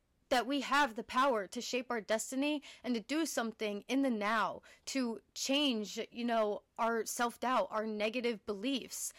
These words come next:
We don't have to let fear of diffic-, difficulty hold us back. And this is why right now I want you to ask yourself, is it really impossible, or is it just difficult?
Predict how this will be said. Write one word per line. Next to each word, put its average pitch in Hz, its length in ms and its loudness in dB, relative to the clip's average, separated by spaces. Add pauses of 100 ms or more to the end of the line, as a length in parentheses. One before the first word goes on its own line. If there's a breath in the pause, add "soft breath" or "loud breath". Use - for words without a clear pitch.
(320 loud breath)
We 262 100 2
don't 311 280 4
have - 420 2
to 262 100 -2
let 240 280 0
fear 226 580 0 (460 soft breath)
of 220 180 -2
diffic-, 277 380 -2 (260)
difficulty 220 720 -2
hold 254 400 -2
us 202 180 -2
back. 214 360 2 (340 soft breath)
And 262 100 4
this 302 160 0
is 240 140 -8
why 247 180 2
right 226 220 -2
now 233 240 2
I 214 60 4
want 233 260 -2
you 226 80 0
to - 100 -2
ask 247 240 0
yourself, - 500 -4 (520)
is 262 180 0
it 311 160 0
really 320 260 2
impossible, 269 760 0
or 240 220 0
is 254 180 0
it 262 140 -8
just 254 280 -4
difficult? 220 600 -6